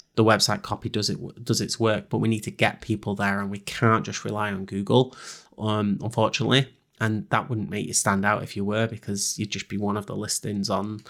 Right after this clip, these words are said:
you know, the first page, hopefully. You need that repurposing mentality.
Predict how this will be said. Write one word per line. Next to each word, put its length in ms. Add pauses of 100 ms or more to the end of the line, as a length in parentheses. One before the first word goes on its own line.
(340)
you 80
know, 100
the 120
first 260
page, 220
hopefully. 400 (260)
You 80
need 160
that 140
repurposing 840
mentality. 800